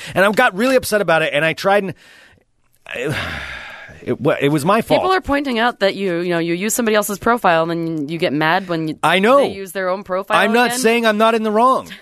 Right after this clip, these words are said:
Speaker 1: I'm not saying I'm not in the wrong. I'm saying I was upset. And not upset like angry, like, upset like, <sighs> "Oh, no. All this work that I've put into something." You know, I've worked very hard at this, at, at doing this. I upgraded my ship.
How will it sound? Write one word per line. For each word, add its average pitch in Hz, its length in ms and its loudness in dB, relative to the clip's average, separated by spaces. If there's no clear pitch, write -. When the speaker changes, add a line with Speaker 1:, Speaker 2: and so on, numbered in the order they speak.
Speaker 1:
I'm 175 120 2
not 214 140 2
saying 220 240 0
I'm 208 100 2
not 220 140 4
in 226 80 0
the 214 80 -2
wrong. 202 300 2
I'm 151 180 -2
saying 190 340 0
I 180 60 2
was 170 160 0
upset. - 520 -2
And 156 500 2
not 180 240 2
upset - 500 0
like 143 240 0
angry, 170 480 0
like, 135 180 0
upset 190 500 0
like, 143 280 0
<sighs> - 920 -14
"Oh, 147 320 2
no. 135 420 0
All 160 160 0
this 147 180 -2
work 196 200 2
that 156 120 0
I've 113 140 0
put 143 160 0
into 123 160 -2
something." 147 360 -4
You 240 60 2
know, 254 60 4
I've 202 180 2
worked 262 200 0
very 214 280 -2
hard 254 280 2
at 143 120 -6
this, 107 360 -10
at, 160 300 0
at 143 380 -2
doing 151 240 0
this. 139 220 0
I 151 180 2
upgraded 165 600 0
my 120 140 -2
ship. - 460 -2